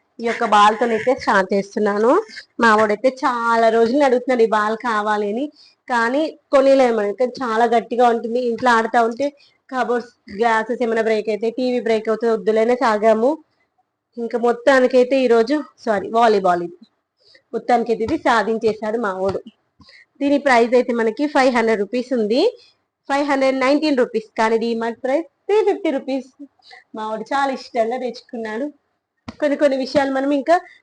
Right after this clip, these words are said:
వదిలేయాల్సి వస్తా ఉంటాయి పిల్లలు పెద్దగైన కొద్దీ, వాళ్ళ ఇష్టాలు మనము అనుభవం ఏంటి యాక్సెప్ట్ చేయాల్సి వస్తుంది కదా, ఇదొకటి. అది చాలా రోజుల నుండి అనుకొని ఈ రోజు వచ్చింది.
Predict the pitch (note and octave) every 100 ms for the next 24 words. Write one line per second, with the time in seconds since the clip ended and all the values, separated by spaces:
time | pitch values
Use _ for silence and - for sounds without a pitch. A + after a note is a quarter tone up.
0 | - C4+ B3 D4 C#4 C#4 B3+ B3+ A#3 A3
1 | A3+ A3+ A3 G#3 A3 A3+ A3 A3 G3+ A3+
2 | B3 B3 A#3 - A#3+ A#3+ A#3+ C4 A4+ B4
3 | _ _ _ - C4 B3+ A#3 B3 C4+ C4+
4 | G#3 F#3 F#3 _ _ _ _ _ _ _
5 | _ - - - C4 D4 D4+ C#4+ A#3 A#3+
6 | - - A3+ B3+ E4+ A#3 - G#3 G3+ A3
7 | - _ _ _ _ _ _ - A#3 C#4
8 | C#4+ A#3+ B3+ B3+ A#3+ A#3+ B3 B3+ A#3+ B3+
9 | D#4 B3+ A#3 A#3 A3 A3 - A3+ G#3+